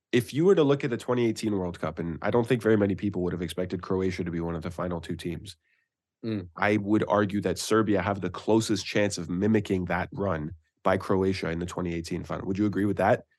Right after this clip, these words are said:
Speaker 1: Like, if there's going
Speaker 2: I would
Speaker 1: to be an
Speaker 2: agree.
Speaker 1: underdog who would get that far, would you not say that Serbia probably have, uh, are the most likely of the bunch?
Speaker 2: Yeah, for sure. It's, it's just,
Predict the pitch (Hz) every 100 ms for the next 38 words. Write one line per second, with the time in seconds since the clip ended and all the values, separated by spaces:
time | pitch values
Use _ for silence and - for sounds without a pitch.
0 | _ _ - 110 110 107 117 98 117 147
1 | 165 160 135 135 107 98 92 95 120 110
2 | 92 104 104 101 87 101 98 78 87 _
3 | _ - 92 101 110 110 107 101 107 98
4 | 98 - 95 92 92 92 - 90 98 90
5 | 90 90 90 90 95 87 87 208 - -
6 | - _ _ _ - 151 117 - 120 143
7 | 95 - _ 139 135 - - - 139 120
8 | 120